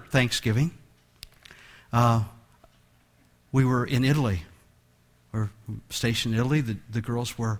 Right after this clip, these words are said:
about this big, you know, small. And, uh, they were in school. And, you know, when, whenever you go over there, it's, it's all military. The, every, all the military people become the family.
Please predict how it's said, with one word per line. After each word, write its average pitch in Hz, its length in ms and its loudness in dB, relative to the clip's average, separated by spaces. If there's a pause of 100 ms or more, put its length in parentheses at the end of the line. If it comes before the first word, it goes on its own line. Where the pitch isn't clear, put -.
(160)
about 107 300 -4
this 120 160 -4
big, 131 300 -4
you 110 60 -2
know, 135 180 -2 (180)
small. 139 440 -4 (840)
And, 110 300 0
uh, 107 180 2 (720)
they 113 140 0
were 117 120 0
in 110 60 -2
school. 143 380 0
And, 98 140 -2 (360)
you 139 80 4
know, 151 80 8
when, 143 200 6 (120)
whenever 143 300 2
you 147 120 4
go 135 160 2
over 135 180 0
there, 123 340 2 (440)
it's, - 260 -2
it's - 180 -2
all 127 140 0
military. 135 460 2
The, 113 160 -2
every, 127 240 -2
all 143 140 2
the 143 60 2
military 139 420 4
people 120 300 -2
become 131 360 0
the 117 80 -2
family. 87 540 -4